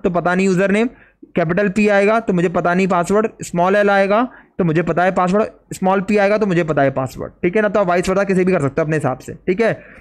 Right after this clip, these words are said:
हाइफन पी मार रहा हूँ मैं, होम, हैकर, डेस्कटॉप,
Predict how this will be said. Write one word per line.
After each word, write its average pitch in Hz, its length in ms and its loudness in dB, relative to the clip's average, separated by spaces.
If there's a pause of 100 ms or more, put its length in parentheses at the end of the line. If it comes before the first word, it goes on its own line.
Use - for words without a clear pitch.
(200)
हाइफन 185 280 -2
पी 214 160 0
मार 208 200 2
रहा 214 80 2
हूँ 208 80 0
मैं, 226 120 2 (380)
होम, 220 360 2 (1700)
हैकर, 214 480 0 (1080)
डेस्कटॉप, 214 800 -2